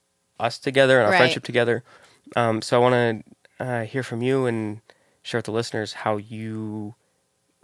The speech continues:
Speaker 1: were brought into the world of Lassonde.
Speaker 2: Yeah, so it was actually kind of by maybe, like, a little bit of accident, coincidence. Um, you know Jemima?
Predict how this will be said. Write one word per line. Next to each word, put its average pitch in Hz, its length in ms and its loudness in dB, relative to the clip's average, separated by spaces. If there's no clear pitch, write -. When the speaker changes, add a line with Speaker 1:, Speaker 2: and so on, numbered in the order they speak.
Speaker 1:
were 113 140 -6
brought 110 240 2
into 110 220 -6
the 110 80 -2
world 104 360 -4
of 110 320 -14
Lassonde. 107 480 -4
Speaker 2:
Yeah, 220 400 0
so 240 520 4
it 226 60 -2
was 220 140 -2
actually 226 260 0
kind 302 140 0
of 254 60 -2
by 170 360 0
maybe, 180 240 -6
like, - 240 -12
a 214 60 -8
little 233 160 -2
bit 214 80 -2
of 185 80 -2
accident, 233 760 -2
coincidence. 214 800 -6
Um, 202 400 2
you 262 120 2
know 285 120 6
Jemima? 185 600 -2